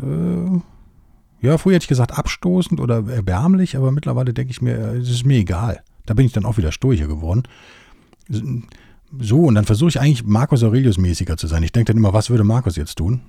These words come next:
Und der wäre natürlich Menschenfreund und ich denke dann, ja, sie können, sie wissen es halt nicht anders. Tatsächlich. Ein bisschen What would Jesus do here? <laughs> Sie können nichts dafür. Entbindet uns aber vielleicht, oder mich in dem Fall, auch nicht von der Pflicht, den Leuten zu sagen, „Nein, du brauchst diesen ganzen Firlefanz nicht.“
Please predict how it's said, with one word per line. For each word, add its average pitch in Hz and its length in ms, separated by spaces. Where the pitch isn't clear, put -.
Und 104 160
der 101 100
wäre 131 100
natürlich 110 240
Menschenfreund 101 640
und 92 60
ich 95 80
denke 107 180
dann, 95 80
ja, 123 100
sie 123 140
können, 147 240
sie 120 140
wissen 175 180
es - 80
halt 64 120
nicht 73 160
anders. 76 360
Tatsächlich. 78 520
Ein - 400
bisschen 151 280
What 143 120
would 123 140
Jesus 135 380
do 87 180
here? 76 220
<laughs> - 100
Sie - 140
können 175 180
nichts 156 180
dafür. 175 400
Entbindet 170 440
uns 147 160
aber 143 160
vielleicht, 131 360
oder 92 180
mich 180 220
in 196 100
dem 120 100
Fall, 90 200
auch 107 120
nicht 147 160
von 139 120
der 117 80
Pflicht, 131 260
den 120 80
Leuten 117 180
zu - 80
sagen, 107 160
„Nein, 160 220
du 123 80
brauchst 110 300
diesen 123 180
ganzen 80 280
Firlefanz 71 520
nicht.“ - 240